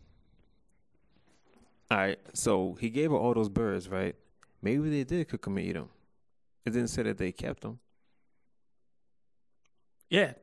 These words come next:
Speaker 2: just, that'd be the only logical thing.
Speaker 1: Yeah,
Speaker 2: And that's why he
Speaker 1: there's a
Speaker 2: keeps
Speaker 1: whole
Speaker 2: giving
Speaker 1: lot of
Speaker 2: them
Speaker 1: logical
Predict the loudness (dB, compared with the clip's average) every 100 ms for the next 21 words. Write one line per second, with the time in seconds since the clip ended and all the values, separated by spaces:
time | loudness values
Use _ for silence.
0 | -2 2 2 6 6 6 2 0 2 2
1 | 4 2 0 2 4 4 2 -2 2 2
2 | 2 -4 0 4 6 6 6 8 6 4
3 | 6 8 6 6 6 6